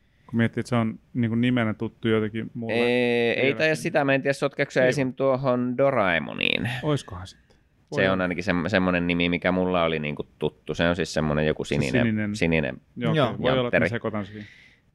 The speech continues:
Speaker 2: Öö, Doraemoni on, sitäkin on nähtävästi vaan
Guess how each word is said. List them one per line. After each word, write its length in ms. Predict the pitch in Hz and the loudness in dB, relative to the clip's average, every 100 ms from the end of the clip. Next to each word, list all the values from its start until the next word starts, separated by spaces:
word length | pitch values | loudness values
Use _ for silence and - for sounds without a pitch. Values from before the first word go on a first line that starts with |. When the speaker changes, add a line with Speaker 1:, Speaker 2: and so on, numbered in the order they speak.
| - | -4
Speaker 2:
Öö, 560 | 80 80 78 78 80 78 _ 107 | 0 2 4 2 0 -2 _ -2
Doraemoni 540 | 135 143 139 117 107 | 2 2 2 2 2
on, 140 | 101 101 | 0 0
sitäkin 340 | 113 113 117 | 0 2 4
on 60 | 104 | 2
nähtävästi 440 | 101 - 98 98 | 0 -2 -6 0
vaan 200 | 95 95 | 2 2